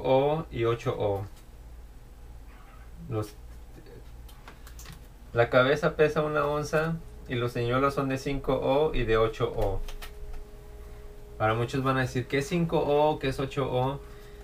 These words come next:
Voy a empezar a hacer videos porque esos tipos de videos casi nadie los tiene, casi nadie los explica o, o muchos piensan que ya tienen que saberlo. Vamos a abrir esto.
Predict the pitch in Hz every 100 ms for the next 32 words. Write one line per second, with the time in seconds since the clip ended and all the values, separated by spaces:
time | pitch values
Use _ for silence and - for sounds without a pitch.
0 | - 120 156 170 170 175 165 170 160 156
1 | 156 151 123 135 151 156 - 135 151 135
2 | 127 120 127 127 - 131 135 139 143 131
3 | 117 - 123 120 117 113 117 123 117 117
4 | 113 - 104 - 113 110 117 107 104 101
5 | - 117 107 101 110 - 123 127 117 127
6 | 123 113 110 123 117 113 117 113 107 107
7 | 107 107 117 - - - - - 107 101
8 | 104 104 107 107 107 -